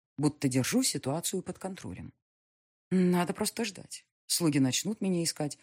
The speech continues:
найдут беседку и... А сколько ждать?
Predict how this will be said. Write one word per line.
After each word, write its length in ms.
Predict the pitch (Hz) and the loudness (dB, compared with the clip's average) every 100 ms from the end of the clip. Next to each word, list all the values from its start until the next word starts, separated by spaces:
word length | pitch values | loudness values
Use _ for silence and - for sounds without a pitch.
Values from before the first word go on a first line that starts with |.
| _ - | _ 2
найдут 340 | 143 139 240 | 2 4 2
беседку 560 | 175 - 143 - - 170 | 2 2 2 2 2 4
и... 340 | 139 139 110 _ _ _ _ _ - | 6 4 2 _ _ _ _ _ -6
А 80 | |
сколько 400 | 202 - 285 - | -4 -2 -2 -2
ждать? 360 | - 196 185 | -6 -6 -10